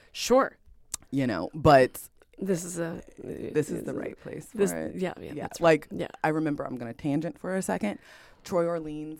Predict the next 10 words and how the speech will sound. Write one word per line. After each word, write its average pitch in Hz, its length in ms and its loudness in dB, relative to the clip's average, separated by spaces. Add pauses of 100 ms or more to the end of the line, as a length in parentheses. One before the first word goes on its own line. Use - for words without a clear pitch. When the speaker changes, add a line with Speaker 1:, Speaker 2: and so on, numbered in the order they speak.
(120)
Speaker 1:
Fri-, 220 240 10
friend 196 240 8
of 208 40 8
the 214 60 2
pod. 185 300 6 (120)
Speaker 2:
Yeah. - 140 -8 (340)
Troy 214 220 -6
Orleans 175 460 -10
had 156 580 -6
this 151 720 0